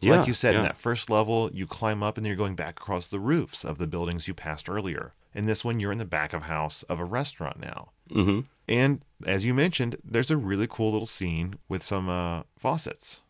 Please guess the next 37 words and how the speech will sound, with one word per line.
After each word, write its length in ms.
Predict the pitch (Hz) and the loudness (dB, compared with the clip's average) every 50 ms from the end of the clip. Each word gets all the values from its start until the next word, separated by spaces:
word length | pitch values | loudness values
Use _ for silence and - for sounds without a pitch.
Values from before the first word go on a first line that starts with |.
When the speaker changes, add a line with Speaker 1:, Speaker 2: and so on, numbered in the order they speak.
| _ _ | _ _
Speaker 1:
Yeah, 220 | - 101 104 95 90 | 2 4 6 6 6
they're 140 | 95 110 | 6 4
just 220 | 113 113 110 - - | 2 2 0 2 2
like, 200 | 92 85 82 - | 2 2 2 2
it's 180 | 73 - - - | -2 -4 -2 2
like 300 | 113 110 98 - - 90 | 4 4 4 4 2 4
basically 380 | 95 131 135 - 101 - 107 95 | 6 6 6 4 2 2 2 2
waterfalls, 680 | 87 90 95 101 98 90 - - 82 80 80 80 78 - | 6 6 6 6 6 4 4 2 2 2 2 2 0 -2
but, 320 | _ 85 85 85 85 - - | _ 0 2 2 0 0 0
you 120 | 92 95 | 0 2
know, 120 | 87 87 | 2 2
you 160 | 87 95 98 98 | 2 2 0 0
can 160 | - 104 90 | 0 -2 2
jump 240 | 80 98 101 92 104 | 4 4 4 4 4
on 100 | 98 95 | 0 4
top 220 | - 95 87 - | 4 4 4 4
of 80 | - 95 | 2 -4
the 60 | 90 | -4
faucet 500 | 85 - - 92 92 87 - 90 92 85 - | -2 2 4 4 4 4 2 -2 -2 -2 0
to 160 | - 85 80 | 0 0 0
slowly, 520 | 80 - - 92 90 92 92 92 92 87 87 | -2 0 2 2 2 4 2 0 -2 -4 -6
you 80 | - - | -8 -6
know, 140 | 85 82 82 85 | -2 -2 -2 -2
it'll 200 | - 95 90 90 | -2 -2 0 2
rotate 480 | 87 90 92 90 - - 92 90 - 78 | 4 4 2 2 2 0 0 0 0 0
the, 260 | 85 87 85 82 76 - | 2 2 2 2 -2 -6
the 160 | - 90 87 87 | -8 -4 0 2
Speaker 2:
Spigot. 100 | 87 87 | 4 6
Speaker 1:
knob 260 | 90 90 90 90 92 | 6 6 6 6 4
a 20 | |
little 280 | 87 85 90 90 90 87 | 4 2 2 0 0 2
bit 260 | 87 90 87 87 - | 2 4 4 4 2
and 220 | 80 82 80 73 - | 0 -4 -4 -4 -2
turn 180 | - - 101 117 | 0 0 2 2
it 80 | 127 | 2
off 300 | 120 104 76 - - - | 2 0 -2 -4 -8 -6
and 260 | 69 78 73 76 78 | -4 -4 -4 -4 -8